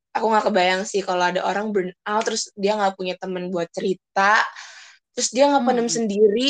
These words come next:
Speaker 1: itu, aduh.
Speaker 2: Apalagi
Speaker 1: Tapi
Speaker 2: ya kalau udah banyak
Speaker 1: Mm-mm.
Speaker 2: pekerjaan.
Speaker 1: Wah,
Speaker 2: Terus
Speaker 1: iya.
Speaker 2: tiba-tiba, eh, dapat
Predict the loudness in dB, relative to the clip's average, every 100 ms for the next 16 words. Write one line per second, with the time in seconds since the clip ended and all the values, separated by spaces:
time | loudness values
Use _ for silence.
0 | -2 -8 -8 -6 -4 -6 -8 -8 -6 -8
1 | -10 _ _ _ _ _ _ _ _ _
2 | _ _ _ _ _ -20 -8 -4 -2 0
3 | 2 4 2 0 -4 -6 -16 -12 -12 -12
4 | -18 -4 0 0 0 -2 -8 _ -8 -8
5 | -8 -10 -12 -14 _ _ _ _ _ -12
6 | -8 -6 -4 -4 -4 -6 -8 -10 _ _
7 | _ _ -14 -12 -10 -10 -6 -4 -2 -2
8 | -4 _ _ _ _ -10 -10 -10 -12 -12
9 | -8 -8